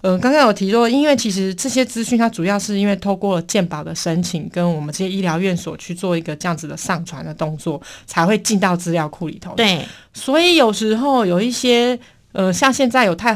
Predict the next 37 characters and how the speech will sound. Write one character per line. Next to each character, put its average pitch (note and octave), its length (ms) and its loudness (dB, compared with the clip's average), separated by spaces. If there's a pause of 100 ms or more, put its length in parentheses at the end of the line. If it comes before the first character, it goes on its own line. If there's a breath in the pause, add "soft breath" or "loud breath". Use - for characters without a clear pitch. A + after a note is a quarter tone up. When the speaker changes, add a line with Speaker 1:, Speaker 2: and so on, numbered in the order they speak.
(120)
Speaker 1:
有 F#3+ 100 2
很 G3 200 4
多 F#3+ 160 0
的 F3 120 2
这 F3+ 120 -6
种 E3+ 180 -2
自 G#3 180 -2
费 F3+ 220 2
的 D3 100 -2
项 E3+ 200 0
目 E3 120 2
的 C#3+ 120 -6
服 - 220 -8
务， E3 380 -8
这 - 140 0
个 C4+ 100 6
部 C4 220 4
分 B3 180 6
的 G3+ 80 4
话 A3 200 4
其 G3+ 180 -4
实 F3+ 80 -2
是 A3 180 -2
没 G#3 120 2
有 G3 120 2
强 - 280 -4
制 G#3 180 0
性 F#3+ 180 2
要 F3+ 160 4
求 F3 220 -4
一 - 40 -8
定 E3 140 -4
要 D#3 120 -2
上 E3 240 -8
传 - 260 -16
的。 - 80 -20 (120)
Speaker 2:
哦。 C#4 340 -2